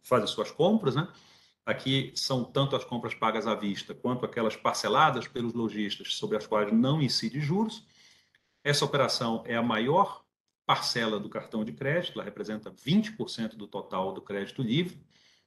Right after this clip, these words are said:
né, enquanto que o cartão de crédito rotativo representa quatro e meio por cento desse total. Então, o saldo do cartão de crédito à vista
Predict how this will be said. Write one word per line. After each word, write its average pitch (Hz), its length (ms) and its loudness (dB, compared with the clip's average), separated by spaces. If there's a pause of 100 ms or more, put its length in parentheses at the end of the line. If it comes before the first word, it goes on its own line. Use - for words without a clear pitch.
(100)
né, 110 140 -4
enquanto 135 680 -2
que - 100 -4
o 123 40 -4
cartão 120 260 -4
de 120 100 -6
crédito 107 340 -2
rotativo 135 720 -2
representa 110 600 -6 (160)
quatro 147 400 6
e 131 40 -2
meio 117 440 0
por 117 140 -6
cento 113 340 -6
desse 110 240 -8
total. - 560 -8 (560)
Então, 127 360 -6 (120)
o 113 60 -10
saldo 147 480 4
do 117 80 -6
cartão 113 300 -8
de 110 60 -6
crédito 104 280 -6
à 117 60 -2
vista 127 320 -4